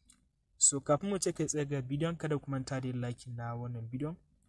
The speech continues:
So, ku yi like na wannan bidiyon, waɗanda kuma ba su yi subscribe ba, su danna alamar subscribe, domin nan gaba da na ɗora sabon bidiyo za a sanar da ku,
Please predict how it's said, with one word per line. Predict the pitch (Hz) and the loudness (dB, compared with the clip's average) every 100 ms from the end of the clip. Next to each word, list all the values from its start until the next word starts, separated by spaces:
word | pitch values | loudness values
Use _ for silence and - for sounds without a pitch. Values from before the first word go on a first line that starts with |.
| _ _ _ _ - | _ _ _ _ 2
So, | - 131 120 | 2 0 -4
ku | 135 | -2
yi | |
like | 139 147 147 | 0 0 0
na | 135 | -2
wannan | 135 120 | -2 -4
bidiyon, | 127 135 | -4 -4
waɗanda | 120 135 147 135 | -2 -2 -2 -2
kuma | 131 131 127 | -2 -2 -2
ba | 120 | -2
su | - 123 | -4 -4
yi | |
subscribe | 123 123 - 120 | -6 -8 -8 -6
ba, | 131 147 | -4 -2
su | - | -4
danna | 127 131 127 | -4 -6 -4
alamar | 123 123 117 | -4 -6 -6
subscribe, | - - 143 165 - _ _ _ _ | -10 -8 -6 -6 -8 _ _ _ _
domin | 123 131 143 156 | -6 -2 2 2
nan | 156 | 2
gaba | 135 135 | 0 -2
da | 127 | -4
na | 123 | -4
ɗora | 131 120 | -4 -2
sabon | - 127 135 135 | -2 -2 -4 -4
bidiyo | 139 143 | -2 -2
za | 131 120 | -2 -2
a | |
sanar | 117 127 120 | -2 -4 -6
da | 113 | -10
ku, | - | -10